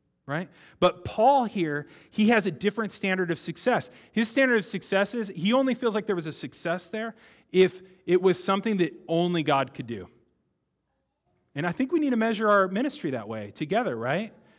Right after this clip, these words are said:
The only thing we should really feel excited about is when we see something that only God could do, 'cause there's a ton of things the church can do themselves, right?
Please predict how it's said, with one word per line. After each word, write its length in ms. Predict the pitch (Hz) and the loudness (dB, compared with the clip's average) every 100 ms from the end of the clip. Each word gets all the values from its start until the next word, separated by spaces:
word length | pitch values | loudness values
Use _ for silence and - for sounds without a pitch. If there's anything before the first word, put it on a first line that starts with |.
| _ | _
The 140 | 156 175 | -10 -4
only 360 | 196 233 294 285 | 0 2 2 0
thing 340 | 294 277 233 | 0 -2 0
we 120 | 214 | -2
should 240 | - 226 156 | -2 -2 2
really 280 | 190 254 | 2 2
feel 260 | 226 277 262 | -2 0 0
excited 440 | - - 269 220 | 0 0 2 2
about 340 | 180 151 156 147 | 2 2 2 0
is 120 | 143 | -6
when 100 | 165 | -4
we 80 | 165 | -4
see 200 | - 208 | -4 -6
something 400 | 214 196 196 156 | -4 -4 -2 -4
that 160 | 143 - | -4 -4
only 340 | 135 165 190 | -2 0 2
God 300 | 175 165 170 | 4 4 2
could 140 | 196 156 | -2 -2
do, 280 | 180 117 - - _ _ _ - | -2 -4 -10 -20 _ _ _ -12
'cause 160 | 190 | -6
there's 160 | 180 170 | -4 -4
a 60 | 165 | -6
ton 240 | 170 170 | -4 -4
of 60 | 160 | -4
things 180 | 143 | -8
the 80 | 127 | -10
church 280 | - 123 - | -10 -12 -10
can 120 | 131 | -10
do 100 | 117 | -10
themselves, 580 | 107 101 107 82 - - _ _ _ _ _ _ | -10 -12 -14 -16 -20 -20 _ _ _ _ _ _
right? 300 | 139 160 175 | -8 -6 -6